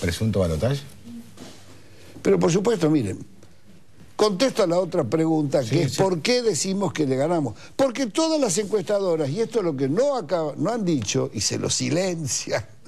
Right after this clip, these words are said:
Speaker 2: ¿no es cierto? Todas las encuestadoras dicen, "Filmus no le alcanza para ganar a Macri. Pino, sí, reúne votos de todas partes porque tiene bajo rechazo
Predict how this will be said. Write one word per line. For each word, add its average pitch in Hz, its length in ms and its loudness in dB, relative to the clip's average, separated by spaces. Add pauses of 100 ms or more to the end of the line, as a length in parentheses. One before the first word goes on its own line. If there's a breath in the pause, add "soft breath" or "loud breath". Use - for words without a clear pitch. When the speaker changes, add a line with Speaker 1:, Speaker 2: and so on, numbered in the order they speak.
(840 loud breath)
Speaker 2:
¿no 120 80 -4
es 110 60 -2
cierto? 151 440 -2 (300 loud breath)
Todas 302 260 2
las 190 140 -2
encuestadoras 190 680 0
dicen, 165 400 -2 (240 loud breath)
"Filmus 226 920 -2 (160)
no 196 200 0
le 202 120 2
alcanza 180 560 0
para 147 240 0
ganar 131 320 0
a 120 60 -2
Macri. - 640 -8 (960 loud breath)
Pino, 220 680 2
sí, 185 520 -2
reúne 202 480 -2
votos 208 400 -2
de 160 120 -2
todas 180 280 -4
partes 160 480 -4
porque 135 240 -2
tiene 156 300 -2
bajo 175 500 -2
rechazo 123 760 -4